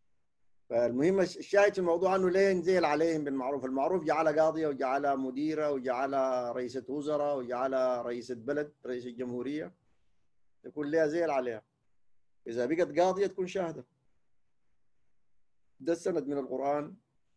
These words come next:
"ولهن مثل الذي عليهن بالمعروف".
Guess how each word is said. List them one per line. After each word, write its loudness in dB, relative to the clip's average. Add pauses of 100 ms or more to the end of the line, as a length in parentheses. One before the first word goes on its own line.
(920)
"ولهن 2
مثل -4
الذي 0
عليهن -4
بالمعروف". -6